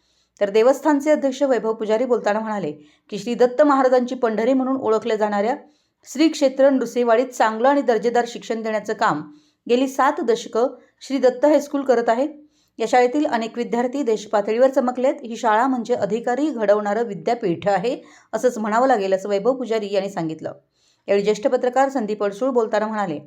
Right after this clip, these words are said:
की, "नृसिंहवाडीच्या श्री दत्त विद्या मंदिर शाळेचा शैक्षणिक दर्जा हा चांगला असून येथील शिक्षण, शिक्षक हे विद्यार्थी घडवण्यासाठी अतोनात मेहनत घेत असतात.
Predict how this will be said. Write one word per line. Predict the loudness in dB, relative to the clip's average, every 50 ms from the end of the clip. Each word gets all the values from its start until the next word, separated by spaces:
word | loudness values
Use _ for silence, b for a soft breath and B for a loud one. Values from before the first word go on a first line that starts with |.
| -20 b b b b b b b
की, | -8
"नृसिंहवाडीच्या | -6 -4 -4 -4 0 2 4 4 4 4 2 2 2 2 2
श्री | 0 -2 -4
दत्त | -2 -2 -4 0 -2 -2
विद्या | -2 2 0 0 0
मंदिर | 0 -2 -2 -2 -2 0
शाळेचा | 0 0 0 0 -2 -6 -6
शैक्षणिक | -6 -6 -8 -8 -8 -10 -10 -8 -6
दर्जा | -8 -6 -6 -6 -4
हा | -4 -6
चांगला | -6 -6 -8 -4 -2 -2
असून | -2 -2 -2 -6 -8 -6
येथील | -8 -12 -12 -12 -12
शिक्षण, | -12 -14 -16 -16 -6 -2 -2 -2 -2 -4 B B B B B B B
शिक्षक | _ -14 -12 -6 2 2 2 2 2
हे | -4 -4
विद्यार्थी | -4 -4 -4 -4 -4 -4 -2 -4 -2
घडवण्यासाठी | -2 0 0 -2 -4 -4 -6 -8 -6 -4 -6
अतोनात | -6 -4 -6 -6 -4 -4 -6 -6
मेहनत | -8 -6 -6 -6 -4
घेत | -4 -6 -4 -4
असतात. | -6 -6 -6 -12